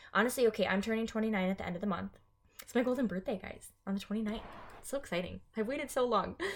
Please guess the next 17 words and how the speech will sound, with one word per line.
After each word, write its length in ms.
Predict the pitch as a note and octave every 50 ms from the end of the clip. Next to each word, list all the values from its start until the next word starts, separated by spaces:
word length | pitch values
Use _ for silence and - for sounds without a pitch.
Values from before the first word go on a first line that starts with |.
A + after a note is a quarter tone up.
| F#4 - - - E4+ D#4+ C#4+ -
Um, 320 | - A#3 A3+ A3+ A3+ A3+ - -
we'll 100 | B3+ B3+
just 220 | D4+ F4 E4+ -
say 180 | D#4+ C#4+ C4+ C#4+
since 300 | - - - A#3 B3 -
I 80 | D#4 C#4
got 220 | C4+ C4+ - -
married 360 | G3 F#3 G3 A#3+ B3 F#3+ - - - -
at 180 | G#3 G#3 G#3
nineteen, 600 | G#3 G3+ F#3+ G3+ A3 - - G3+ F3+ F#3+ A#3+ D4+ - - _ _ _ _ _ _ _ _ _ _ _ _ -
I, 460 | G3 G3 G3 G3+ A3+ C4 D4 D#4+ E4 - - _ _ _ _ _ _ _ _ _ _ _ _ _ _ _ _ _ -
that 320 | G3 G#3 G#3 B3 - -
is 160 | C#4 C4 A#3
really 240 | G#3 A3 G#3+ G#3+ A3
when 180 | G#3 G3+ G3+ G3+
my 120 | G3+ G3
journey 500 | F#3 - E3+ D#3+ E3 E3 E3 E3+ E3+